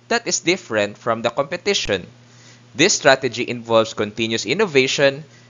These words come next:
and branding that stand out among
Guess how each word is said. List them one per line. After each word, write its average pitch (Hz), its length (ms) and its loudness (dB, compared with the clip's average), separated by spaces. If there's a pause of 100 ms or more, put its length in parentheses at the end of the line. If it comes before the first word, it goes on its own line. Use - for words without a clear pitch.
(140)
and 240 260 2
branding 143 600 0 (240)
that 202 180 4
stand 147 400 4
out 120 320 6
among 104 460 0